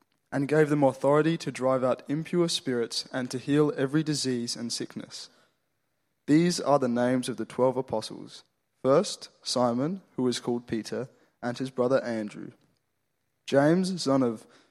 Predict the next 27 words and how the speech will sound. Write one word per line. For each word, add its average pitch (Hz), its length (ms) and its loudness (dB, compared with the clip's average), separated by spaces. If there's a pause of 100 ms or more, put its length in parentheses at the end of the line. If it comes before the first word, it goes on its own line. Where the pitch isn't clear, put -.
(340)
Zebedee, 123 540 0 (280)
and 123 140 -2
his 120 160 -6
brother 120 320 0
John. 107 400 -6 (460)
Philip 175 340 2 (300)
and 127 160 0
Bartholomew. 107 580 -2 (560)
Thomas 170 500 2 (440)
and 117 160 0
Matthew 131 320 0
the 143 80 -2
tax - 340 -4
collector. - 480 -8 (640)
James 143 320 4
the 156 80 0
son 147 220 2
of 110 180 0
Alphaeus 127 640 0 (320)
and 113 180 -4
Thaddeus. 123 680 -4 (420)
Simon 160 460 2
the 147 80 0
zealot 135 480 0 (540)
and 123 160 -2
Judas 131 300 0
Iscariot, - 800 -4